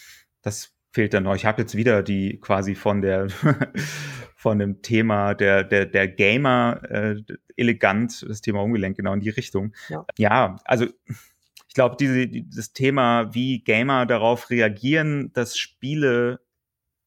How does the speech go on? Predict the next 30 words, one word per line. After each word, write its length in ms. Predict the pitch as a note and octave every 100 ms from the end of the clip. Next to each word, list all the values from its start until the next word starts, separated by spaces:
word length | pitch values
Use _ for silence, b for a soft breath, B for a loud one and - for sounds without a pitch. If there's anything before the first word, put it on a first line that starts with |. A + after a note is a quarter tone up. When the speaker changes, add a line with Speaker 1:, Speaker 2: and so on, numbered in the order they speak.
| _ -
Speaker 1:
erwachsen 520 | A#2 A2+ - - C#3
werden, 420 | B2 A#2+ A#2+ B2+ A#2+
um 200 | G#2+ A2
jetzt 300 | A2 - -
diese 420 | G#2+ A2 A2 -
etwas 440 | - - G#2+ -
ausgelatschte 680 | - A#2+ A#2 A2+ G#2 G#2 -
Metapher 400 | A2 G#2+ G#2+ A2+
zu 140 | - G#2+
benutzen, 460 | A2 A2+ - A2+
Speaker 2:
Mhm. 60 | D3
Speaker 1:
ich 640 | - - - - - - -
glaub, 200 | B2+ C3
das 140 | C3+
führt 240 | - D3
so 80 | D3+
ein 60 | C3+
bisschen 280 | C#3+ - C3+
in 140 | C3
die 80 | B2+
Irre, 540 | C3 C#3 A#2 G2 G2 _
weil, 500 | G#2+ G#2 G#2+ A2 - _ _ _ _ _ _ _ -
ja 160 | B2+ A#2+
klar, 480 | - A2 C3 A#2
irgendwie 240 | A#2 A2+ A2+ G2
ähnliche 420 | - B2+ C3 - A#2
De-, 200 | A#2+ A#2+
Debatten 580 | A2+ A2 A2+ C3+ A#2+
gab's 340 | A2 A2 A2+ -
ja 220 | A2+ G#2+